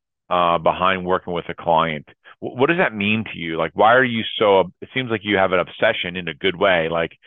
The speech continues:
you're just, like, um, hungry for the knowledge and peeling the onion back and, like, discovery and, "Ooh, what can I find next?" You know,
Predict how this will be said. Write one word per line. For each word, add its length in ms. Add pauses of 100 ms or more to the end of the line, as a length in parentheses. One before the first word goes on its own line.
(260)
you're 100
just, 220
like, 280 (800)
um, 420 (360)
hungry 500
for 120
the 100
knowledge 600
and 240 (680)
peeling 320
the 120
onion 300
back 340
and, 100
like, 160
discovery 760
and, 160
"Ooh, 180
what 280
can 120
I 180
find 360
next?" 300 (180)
You 120
know, 240